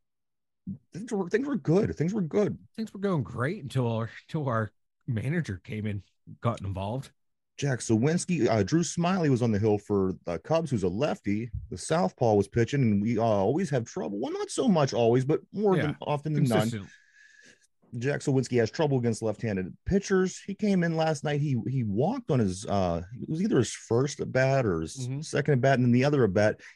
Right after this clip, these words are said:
Speaker 1: he had a deep fly ball. I mean, it, it almost, it was almost gone.
Speaker 2: Yeah.
Speaker 1: The announcers thought it was gone. It went almost to the warning track. So he's, you know, he's been a little bit more productive.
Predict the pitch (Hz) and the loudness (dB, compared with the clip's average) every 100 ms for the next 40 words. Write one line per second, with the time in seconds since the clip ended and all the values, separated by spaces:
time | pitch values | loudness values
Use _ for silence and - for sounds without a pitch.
0 | - 165 90 82 131 - 107 107 87 92 | -6 -2 -2 -2 -4 -4 0 2 2 2
1 | 110 82 87 101 113 120 117 117 117 92 | 2 2 0 -2 0 0 0 0 -2 -4
2 | 104 95 95 80 73 95 90 80 76 82 | -6 -4 -4 -4 -2 0 2 0 -2 -4
3 | 85 90 95 - 92 90 80 85 90 98 | -2 -2 -4 -2 0 0 -2 -2 0 -2
4 | - _ _ _ - 90 87 87 87 - | -4 _ _ _ -4 -2 0 0 -2 -2
5 | 85 87 120 117 101 113 104 104 _ _ | -4 0 2 0 0 0 0 -2 _ _
6 | _ - 151 160 170 160 147 139 143 190 | _ -4 -4 -4 -2 0 2 0 -2 -2
7 | 143 147 196 190 170 151 143 143 123 123 | 0 0 2 2 2 0 -2 0 0 0
8 | 127 113 | -2 -4